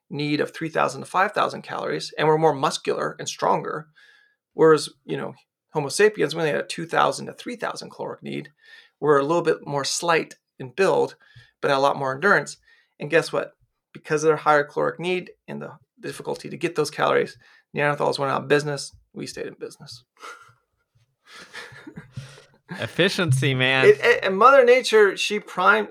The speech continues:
Speaker 1: I mean, she esteems efficiency. I mean, you look left and right. I mean, she is an efficient, you know, uh, uh,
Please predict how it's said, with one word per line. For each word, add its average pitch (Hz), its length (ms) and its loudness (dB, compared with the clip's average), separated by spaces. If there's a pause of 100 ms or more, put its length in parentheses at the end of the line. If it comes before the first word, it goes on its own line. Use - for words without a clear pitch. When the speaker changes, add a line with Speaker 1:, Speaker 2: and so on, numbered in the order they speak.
Speaker 1:
I 180 80 4
mean, 175 180 -2
she 208 300 -4
esteems 185 540 -2
efficiency. 147 840 -4 (680)
I 135 100 -4
mean, 156 140 -6
you 185 120 -2
look 180 280 0
left 156 240 2
and 151 120 -4
right. 147 300 -4
I - 60 -8
mean, - 160 -16
she - 260 -6
is 139 80 -4
an 131 140 -14
efficient, - 880 -6 (580)
you 135 160 -6
know, 131 360 -8 (340)
uh, - 1700 -18
uh, 139 200 -4